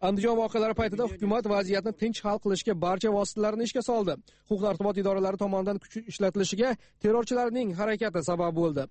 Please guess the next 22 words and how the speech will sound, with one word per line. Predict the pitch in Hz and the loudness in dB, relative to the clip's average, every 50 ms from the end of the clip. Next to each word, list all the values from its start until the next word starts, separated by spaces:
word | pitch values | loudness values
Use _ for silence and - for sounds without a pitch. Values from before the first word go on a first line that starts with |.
| - - | -4 -2
Ortiqcha | 156 160 160 - - - 185 - | -2 -2 -2 -2 -4 -6 -4 -2
kuch | 196 185 - - - | -2 -4 -4 -6 -4
ishlatilishiga | 180 175 180 175 185 175 160 - 196 202 | -2 0 0 2 0 -2 -2 0 0 2
oid | 180 175 190 185 - 202 | 2 2 2 0 0 -2
ta'kidlar | 190 185 - 185 196 214 214 | -2 -2 -2 -2 0 0 0
esa | 208 208 - 247 254 247 - - - - _ - | 0 0 0 0 -2 -2 -4 -8 -14 -20 _ -2
mutlaq | 202 214 226 - 226 220 214 226 | 0 0 0 2 0 -2 0 0
asossizdir. | 214 214 190 226 226 220 196 - 247 233 208 208 202 143 - - _ - - _ | -2 -2 0 0 0 -2 0 -2 -2 -2 0 0 -2 -2 -4 -8 _ -20 -12 _
Mustaqil | - 208 - 240 220 202 233 - | -6 -2 -2 0 0 0 -2 -2
xalqaro | 226 220 208 220 226 208 233 | -2 -2 0 0 0 0 0
tekshiruv | 226 - 240 226 226 214 | -2 -2 0 0 0 0
o'tkazmaslikka | 196 - 220 202 208 214 196 214 202 - 247 247 208 220 | 0 0 0 0 0 -2 -2 -4 -6 -2 0 0 2 2
doir | 208 214 220 214 196 | 2 2 2 0 0
O'zbekistonning | 190 180 202 190 170 - 214 196 196 214 247 233 - 214 | -2 -2 -4 -6 -4 -2 -2 0 0 0 -2 -2 -2 -2
pozitsiyasi | 202 196 196 220 196 - 202 180 170 185 | -2 -2 -2 -4 -2 -2 -2 -2 -2 -2
ham | 160 180 190 208 220 | -2 0 -2 -2 0
o'zgargani | 226 185 185 190 170 170 196 190 185 196 190 196 202 | 0 0 0 2 2 0 0 0 0 0 0 0 0
yo'q, | 190 147 - | 0 -2 -4
chunki | 165 156 147 185 175 | -6 -4 -4 -4 -4
xalqaro | 180 175 175 - 190 220 220 - | -4 -4 -2 0 0 0 0 0
qonunlarning | 220 226 233 240 233 254 277 277 220 - _ _ _ _ _ - | 0 0 0 0 0 0 0 -2 -2 -4 _ _ _ _ _ -2
hech | 202 220 277 262 | 0 0 0 0